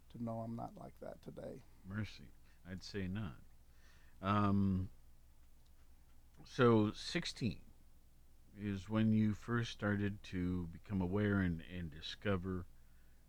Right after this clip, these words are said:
Speaker 2: religion. And, um, of course, you were exposed to it before, but it didn't,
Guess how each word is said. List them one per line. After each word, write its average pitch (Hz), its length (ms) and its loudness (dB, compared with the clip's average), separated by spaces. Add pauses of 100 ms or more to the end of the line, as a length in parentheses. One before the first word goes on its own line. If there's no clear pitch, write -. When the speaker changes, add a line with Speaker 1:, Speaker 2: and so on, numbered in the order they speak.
Speaker 2:
religion. 92 460 0 (1300)
And, 98 640 6
um, 95 460 4 (120)
of 92 80 -14
course, 107 340 2
you 120 80 6
were 104 160 6
exposed 175 600 6
to 90 140 0
it 82 120 -8
before, 85 480 -6
but 104 280 4 (1300)
it 101 160 0
didn't, 113 300 6